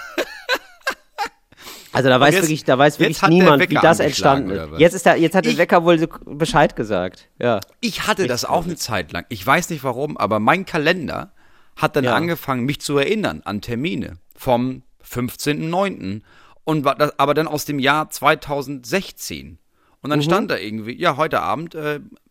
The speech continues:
Speaker 2: Moritz, denk dran, ne? Zwanzig Uhr ist, äh, Poetry Slam Münster, dass du da auftauchst. Und
Speaker 1: Ja,
Speaker 2: dann,
Speaker 1: d-, man
Speaker 2: und
Speaker 1: hat,
Speaker 2: das,
Speaker 1: ja.
Speaker 2: das, das Absurde war, ich musste dann bei jedem Termin nachgucken, ob das aus der Jetztzeit ist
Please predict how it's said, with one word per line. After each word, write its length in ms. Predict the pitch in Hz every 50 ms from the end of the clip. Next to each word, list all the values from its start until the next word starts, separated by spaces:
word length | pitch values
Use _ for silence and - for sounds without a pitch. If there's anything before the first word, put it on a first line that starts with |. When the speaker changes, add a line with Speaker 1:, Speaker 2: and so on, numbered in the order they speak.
| _ _ _ _
Speaker 2:
Moritz, 300 | - 147 147 147 151 -
denk 200 | - 180 185 170 -
dran, 160 | 98 82 90
ne? 120 | 113 131
Zwanzig 400 | - - 139 143 151 139 139 -
Uhr 280 | - 151 170 185 214 -
ist, 240 | - 151 - - -
äh, 320 | 147 143 143 143 143 135 127 _
Poetry 340 | - 165 175 180 185 151 170
Slam 300 | 160 - 170 165 165 170
Münster, 500 | 175 185 185 160 - - 90 80 80 92 -
dass 160 | - 123 117
du 80 | - 123
da 180 | 123 139 139
auftauchst. 580 | - - 101 92 - - 90 76 78 - - _ _ _ _ _
Und 140 | - 170 170
Speaker 1:
Ja, 160 | 170 196 214
Speaker 2:
dann, 100 | - -
Speaker 1:
d-, 80 | 170 165
man 140 | 147 170 170
Speaker 2:
und 60 | 175
Speaker 1:
hat, 120 | 196 -
Speaker 2:
das, 140 | - - -
Speaker 1:
ja. 160 | 180 214 226 185
Speaker 2:
das, 80 | 139 120 _ _ _ _
das 140 | - 165 156
Absurde 460 | 190 151 131 131 214 302 320 277 175
war, 300 | 165 160 156 156 160 - _ _ _
ich 120 | - 165 147
musste 300 | 175 190 208 - - -
dann 140 | 170 165 147
bei 100 | 156 156
jedem 480 | 147 123 139 202 247 220 233 226 190
Termin 420 | - 180 190 175 170 180 180 180 160
nachgucken, 680 | 160 170 190 208 - _ - 170 160 - 147 147 - - _ _
ob 200 | - 170 - -
das 180 | - 208 185 -
aus 180 | 156 156 147 -
der 120 | 143 131
Jetztzeit 640 | 135 180 214 - - - - - - 120 104 107 -
ist 320 | - 101 123 147 - -